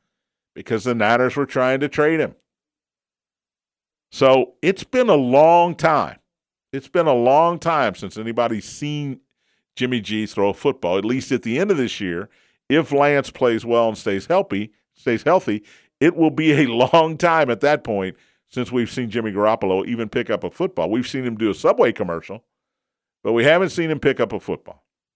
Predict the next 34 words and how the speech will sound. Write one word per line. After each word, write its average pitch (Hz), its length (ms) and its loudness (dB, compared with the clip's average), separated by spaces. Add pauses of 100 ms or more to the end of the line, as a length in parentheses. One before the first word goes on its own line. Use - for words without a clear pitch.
(2500)
I 131 80 -2
think 202 200 -2
it's 208 160 -2
a 147 60 2
win-win 151 460 -2
for 139 120 -6
both 123 240 -2
teams 175 300 -16
here. - 160 -14 (1300)
We're 151 180 2
the 196 100 2
Niners. 135 520 2 (100)
We 101 100 -6
still 151 240 0
got 160 160 4
a 147 60 2
starter. 120 420 2
Now 113 240 0
we 143 100 0
got 135 140 4
a 127 60 0
quality 143 420 0
backup. 113 640 0 (320)
We 98 80 -6
restructured 147 640 -2
the 123 80 -2
contract, 120 640 -2
so 107 100 -2
we're 101 100 -2
not 117 200 -2
paying 135 180 0
him 127 100 -6
sixty 131 400 -6
million. 107 460 -2